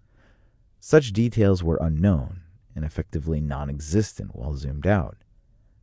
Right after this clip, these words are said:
Zooming in makes the same thing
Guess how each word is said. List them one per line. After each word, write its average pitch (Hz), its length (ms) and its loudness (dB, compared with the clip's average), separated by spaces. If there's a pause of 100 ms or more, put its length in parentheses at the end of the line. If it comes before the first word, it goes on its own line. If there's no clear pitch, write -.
(180)
Zooming 117 480 4
in 95 500 4
makes 90 560 0
the 78 180 -6
same 104 460 0
thing 78 500 0